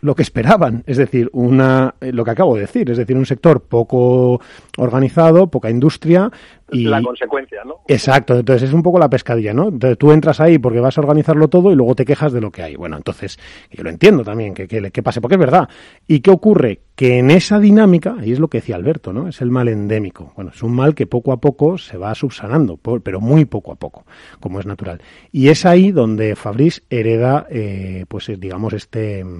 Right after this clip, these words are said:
Speaker 1: este mal, eh, este mal que tiene de siempre señalar.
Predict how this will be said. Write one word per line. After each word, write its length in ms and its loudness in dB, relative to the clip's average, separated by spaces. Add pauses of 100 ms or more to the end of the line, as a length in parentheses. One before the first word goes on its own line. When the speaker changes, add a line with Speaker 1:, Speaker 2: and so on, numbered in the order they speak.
(540)
Speaker 1:
este 180 -14
mal, 400 -8
eh, 760 -12
este 200 -8
mal 240 0
que 140 -14
tiene 320 -4
de 420 -8
siempre 300 -14
señalar. 400 -12